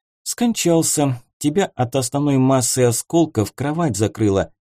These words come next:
а он всё на себя поймал. К тому же дыма наглотался,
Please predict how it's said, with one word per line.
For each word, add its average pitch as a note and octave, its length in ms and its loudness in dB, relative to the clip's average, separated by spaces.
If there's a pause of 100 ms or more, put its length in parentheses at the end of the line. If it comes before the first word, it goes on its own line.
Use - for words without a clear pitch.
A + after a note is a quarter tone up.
а G#2+ 120 2
он G3 320 0
всё - 320 -4
на E3 100 -2
себя G#2+ 340 -2
поймал. G2+ 580 -2 (380)
К - 60 -20
тому A3 320 2
же G3 100 2
дыма F3+ 320 0
наглотался, C3 960 0